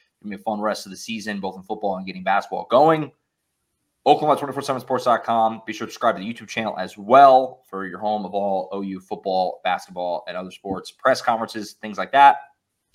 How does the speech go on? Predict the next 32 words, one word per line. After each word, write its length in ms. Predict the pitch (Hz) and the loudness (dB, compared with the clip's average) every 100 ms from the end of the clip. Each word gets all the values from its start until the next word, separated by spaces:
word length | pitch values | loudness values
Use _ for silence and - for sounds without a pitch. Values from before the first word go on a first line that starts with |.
| - - | -16 -10
We'll 80 | 139 | -6
catch 240 | 151 - | -6 -4
you 60 | 131 | 0
guys 320 | 127 117 - _ _ - | 0 0 -6 _ _ -18
Saturday 560 | - - 156 165 170 | -10 4 6 6 4
night 340 | 151 120 120 - _ _ | 2 2 0 -8 _ _
from 280 | _ 123 120 | _ -2 0
Norman 260 | 113 113 107 | 0 -2 -2
to 40 | |
be 80 | 101 | -2
back 240 | 110 107 | 2 2
on 180 | 104 101 | 0 -2
Monday 320 | 120 127 110 104 | 2 2 2 -4
for 60 | |
the 40 | 110 | -6
next 160 | 110 | -6
edition 260 | 110 104 104 | -6 -8 -10
of 60 | |
Sooners 220 | - 107 104 | -12 -10 -8
Illustrated 400 | 101 110 98 104 | -8 -8 -6 -2
podcast 480 | 95 - 92 87 | -2 -2 -4 -6
to 100 | - | -8
recap 480 | 90 98 113 101 90 | -12 -8 -4 -2 -4
it 80 | 92 | -4
all 340 | 90 90 - _ _ _ | -2 -2 -4 _ _ _
as 120 | - 90 | -20 -18
the 60 | |
Sooners 380 | - 104 95 92 | -12 -10 -10 -10
take 260 | - 90 90 | -12 -12 -8
on 320 | 87 85 78 _ 92 | -8 -8 -12 _ -16
the 100 | 92 | -8
Mountaineers 800 | 95 95 98 95 90 85 - | -4 -4 -6 -12 -12 -12 -16